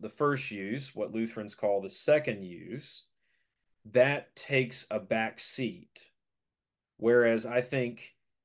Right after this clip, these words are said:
if Luther would argue for a third use, and I think that really is up for debate, although I tend to say probably not, I know many who would, many whom I respect would say that. Um,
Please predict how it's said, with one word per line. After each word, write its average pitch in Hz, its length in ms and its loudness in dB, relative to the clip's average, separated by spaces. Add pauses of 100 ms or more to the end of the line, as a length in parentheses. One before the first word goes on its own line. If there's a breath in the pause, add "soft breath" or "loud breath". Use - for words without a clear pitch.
if 175 280 6
Luther 135 580 2
would 120 240 4
argue 110 760 -2
for 123 380 2
a 110 140 0
third 107 380 0
use, 110 600 -4
and 101 160 -8
I 101 80 -4
think 107 340 -6
that 113 220 0
really 113 380 0
is 123 200 2
up 104 220 0
for 98 120 -8
debate, 92 640 -2 (500)
although 110 300 0
I 107 160 0
tend 113 320 -4
to 101 60 -6
say 101 280 -2
probably 98 600 -4
not, 95 520 -8 (560)
I 110 140 0
know 113 160 2
many 110 300 0
who 98 100 -6
would, 107 320 2
many 101 180 -8
whom 107 180 -6
I 95 80 -4
respect - 520 0
would 92 140 -10
say - 220 -12
that. - 1160 -14
Um, 101 440 0